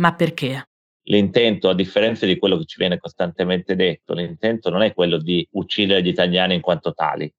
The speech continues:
Speaker 2: ma è quello di colpire gli avversari politici militari. Quindi nel primo caso le vittime sono soprattutto funzionari pubblici dello Stato fascista, quindi che rappresentano per il loro, il loro ruolo, diciamo, lo Stato,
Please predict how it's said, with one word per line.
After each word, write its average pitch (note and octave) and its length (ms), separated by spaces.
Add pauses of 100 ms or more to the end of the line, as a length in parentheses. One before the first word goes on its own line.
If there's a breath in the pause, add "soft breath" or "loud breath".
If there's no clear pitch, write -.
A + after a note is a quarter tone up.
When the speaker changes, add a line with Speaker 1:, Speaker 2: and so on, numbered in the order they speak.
(120)
Speaker 2:
ma - 80
è F#2 80
quello G#2+ 260
di F2+ 80
colpire A#2+ 500
gli G2+ 60
avversari F#2+ 500
politici F2 480
militari. - 560
Quindi E2+ 400
nel F2 160
primo G#2+ 320
caso G2+ 420
le F2+ 120
vittime F2+ 380
sono F2+ 200
soprattutto - 540
funzionari F#2+ 540
pubblici F#2 440
dello D#2 180
Stato D#2+ 280
fascista, D#2+ 580
quindi F2 260
che E2+ 120
rappresentano F2 760
per F#2 160
il F2 160
loro, G2 320
il F2+ 140
loro F2+ 300
ruolo, F#2 560 (120)
diciamo, E2 440
lo F2 80
Stato, E2+ 640